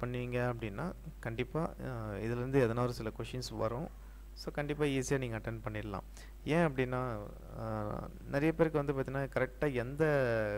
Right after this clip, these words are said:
questions, எந்த லெசன்லேருந்து கேட்டிருக்கிறாங்க, எந்த poem இது அப்படின்னு சொல்லிட்டு நிறைய பேர் யோசிச்சுட்டு இருப்பீங்க. So, கண்டிப்பா அதெல்லாம் வந்து பாத்தீங்கன்னா, இந்த மாதிரி Peacock English வெர்ஸ்லேருந்து தான் சார் ஒரு சில நேரத்துல வந்து questions கேக்குறாங்க. அதுதான் வந்து தெரியல அப்படின்னு சொல்லிட்டு உக்காந்துட்டு இருக்கிற,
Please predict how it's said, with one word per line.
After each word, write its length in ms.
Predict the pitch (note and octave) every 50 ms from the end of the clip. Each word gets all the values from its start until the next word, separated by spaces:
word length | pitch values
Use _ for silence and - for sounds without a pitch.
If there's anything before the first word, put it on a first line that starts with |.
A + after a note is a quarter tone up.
| G#2 - -
questions, 480 | A#2+ A#2+ - C#3 C#3 C#3 - - -
எந்த 340 | C3 B2 A#2+ B2+ D#3 D#3 D#3+
லெசன்லேருந்து 560 | C#3 A#2+ A2+ A2+ - D3+ D3+ D3 D3 C#3 C#3 C3+ -
கேட்டிருக்கிறாங்க, 540 | - C3 B2+ - - A#2+ - A#2+ A#2 A#2+ A2+
எந்த 260 | A2 A2 B2+ D#3 F3 E3+ -
poem 280 | D#3 D3 C#3+ C#3 C3+
இது 340 | C3 B2 A#2 C3 C3 C3 A#2+
அப்படின்னு 180 | A2+ A#2+ C3 B2+
சொல்லிட்டு 320 | - - A#2+ A2+ A2+ C3+
நிறைய 300 | A#2+ A2 G#2+ A2+ B2 B2+
பேர் 260 | - - A#2+ A#2 A2
யோசிச்சுட்டு 280 | A2+ B2 - - A2 -
இருப்பீங்க. 360 | A2+ - A2 G#2+ A#2+ B2+ D#3+ F3+ - - - - - - -
So, 180 | - - C#3+ -
கண்டிப்பா 340 | B2 C3 C#3 D3+ D#3+ E3+ D#3+
அதெல்லாம் 260 | C#3+ C3+ C3+ C#3+ C#3+
வந்து 180 | C#3 C3+ C#3+
பாத்தீங்கன்னா, 360 | B2+ A#2+ A#2 A2+ G#2+ G#2+ A2+ C3+
இந்த 160 | C3 A#2 A2+
மாதிரி 260 | A2+ A#2+ B2+ C3 - -
Peacock 320 | E3 E3 - E3+ D#3+ D3+ C#3
English 340 | C3 B2+ C3 C3 - -
வெர்ஸ்லேருந்து 400 | B2 B2 A#2+ - B2+ A#2+ A#2 A#2
தான் 140 | A2 C3+ D3
சார் 200 | D3+ - A#2+ -
ஒரு 160 | - A#2 A#2+
சில 160 | A2+ B2 A#2+ A2+
நேரத்துல 280 | A#2 A#2+ B2+ B2 -
வந்து 180 | B2 G#2+ A#2 C3+ -
questions 340 | B2 A2+ - C3 - - -
கேக்குறாங்க. 540 | A#2+ A#2+ A2+ B2+ A#2 G#2+ G#2+ A#2 D3 F3+ F3 - - - - - - - - -
அதுதான் 340 | A#2 C3 D3 D3+ E3 E3+ E3+
வந்து 220 | D#3+ D3+ D3+ D3+ -
தெரியல 460 | C3+ A#2+ C3 C#3 C#3+ C#3+ D3 C#3+ C#3
அப்படின்னு 140 | A#2 B2+ B2+
சொல்லிட்டு 480 | A#2+ - B2 A#2 A2+ - C#3+ D3+ D#3
உக்காந்துட்டு 440 | C3+ A#2 - - B2+ B2 A#2+ B2+ -
இருக்கிற, 420 | - - A2 - - C3 D3+ E3